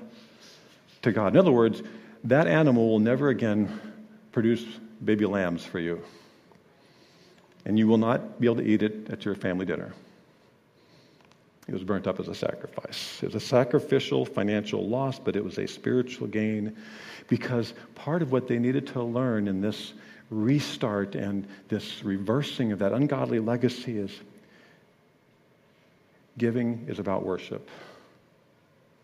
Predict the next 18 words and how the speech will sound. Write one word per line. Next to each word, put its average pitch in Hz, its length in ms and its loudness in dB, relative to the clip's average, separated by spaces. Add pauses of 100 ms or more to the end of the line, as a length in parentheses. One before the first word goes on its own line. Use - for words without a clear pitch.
(200)
and 87 120 -4
worship 90 360 -2
involves 82 340 -6
giving, - 360 -10 (1160)
because 101 300 -4
that's, - 460 -4 (580)
that's 110 220 2
how 165 120 2
we 131 120 4
tell 175 260 -2
God 82 300 -2
we 78 80 -6
trust - 420 -8
him. - 160 -14 (920)
And - 100 -14
so 117 80 0
it 104 40 0
became 110 460 2